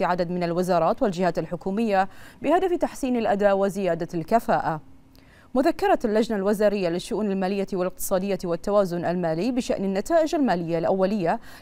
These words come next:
للسنة المالية ألفين وثلاثة وعشرين، مذكرة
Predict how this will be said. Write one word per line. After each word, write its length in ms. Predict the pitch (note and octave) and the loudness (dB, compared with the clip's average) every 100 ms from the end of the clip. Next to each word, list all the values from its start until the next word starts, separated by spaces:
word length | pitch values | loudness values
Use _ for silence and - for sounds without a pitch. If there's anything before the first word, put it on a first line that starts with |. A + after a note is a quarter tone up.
| - | -4
للسنة 340 | B3+ F#4 G4 | -2 0 0
المالية 480 | F4+ C#4 G3 F#3+ F3+ - | 2 2 2 0 -2 -2
ألفين 540 | G3 F#3+ G#3 A3 G3 | -2 -2 0 0 0
وثلاثة 640 | F#3+ G3 G3 F3+ F#3 - E3 | 2 2 2 0 -2 -6 -4
وعشرين، 640 | D#3 G3+ - F3 C#3 - - - - - - - - | 0 0 0 -4 -4 -10 -20 -20 -20 -20 -20 -18 -4
مذكرة 440 | G3+ F#3 - G3 | 0 2 4 2